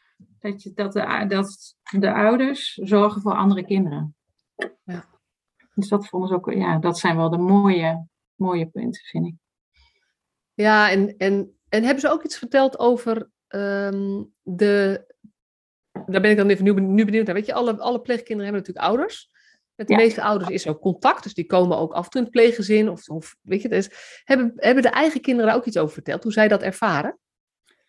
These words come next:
Speaker 1: Nou ja, wat zij, nou ja, wa-, nou ja, over, eh, bijvoorbeeld, eh, ik vond het wel mooi dat een van de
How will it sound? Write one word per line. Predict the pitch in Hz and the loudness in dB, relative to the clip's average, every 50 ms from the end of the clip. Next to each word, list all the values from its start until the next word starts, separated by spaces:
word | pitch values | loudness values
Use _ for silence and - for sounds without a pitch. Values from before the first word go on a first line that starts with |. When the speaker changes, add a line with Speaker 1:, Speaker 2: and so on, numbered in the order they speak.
| _ _ _ _ _ | _ _ _ _ _
Speaker 1:
Nou | - - 202 | 0 2 2
ja, | 214 220 202 | 2 2 2
wat | 233 240 240 - | 0 -2 -2 0
zij, | 240 220 220 214 - 220 | 0 2 2 2 0 -2
nou | 247 240 240 | -2 0 2
ja, | 233 233 226 | 2 0 0
wa-, | 233 247 247 - - _ | -2 -4 -6 -6 -8 _
nou | - 254 247 226 220 | -8 -2 0 2 2
ja, | 214 - - | 2 0 0
over, | - 240 254 247 254 254 233 226 220 220 220 220 220 | -2 -2 -2 -2 0 -2 -2 -2 0 -2 0 0 0
eh, | 214 202 | -2 -2
bijvoorbeeld, | 214 214 214 - 262 254 254 233 247 240 233 - - | -4 -6 -6 -2 -2 0 0 0 0 -2 -4 -4 -4
eh, | 220 214 208 208 202 208 202 202 208 202 196 196 - _ _ _ _ _ _ _ _ _ | -2 0 0 0 0 -2 -2 -2 -2 -4 -6 -8 -10 _ _ _ _ _ _ _ _ _
ik | - 226 214 208 | -4 -4 -4 -2
vond | - 233 233 226 | 0 0 2 2
het | 220 214 | 2 2
wel | 214 214 | 2 2
mooi | 220 247 254 214 | 2 0 0 -2
dat | 214 196 | -4 -6
een | - - 240 247 247 | -6 -4 -4 -4 -2
van | - 233 | -2 -2
de | 226 220 214 208 208 | -2 0 -2 -2 -4